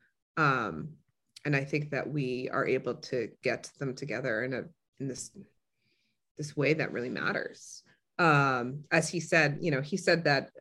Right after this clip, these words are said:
music is the way feelings sound, and I've heard him say that before. Um, and h-, working with that, um, putting the, putting words to that, put, building stories around that creates this sort of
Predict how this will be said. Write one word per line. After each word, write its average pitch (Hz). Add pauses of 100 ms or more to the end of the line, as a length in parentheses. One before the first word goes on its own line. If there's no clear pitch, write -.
music 156
is 143
the 147
way 135
feelings 135
sound, 147
and 143
I've 131 (180)
heard 156
him 143
say 156
that 147
before. 139 (380)
Um, 139 (880)
and 151 (220)
h-, -
working 175
with 151
that, 139 (400)
um, 110 (760)
putting 165
the, 147 (340)
putting 175
words 156
to -
that, 131
put, -
building 147
stories 151
around 135
that 135
creates 151
this 147
sort 156
of 147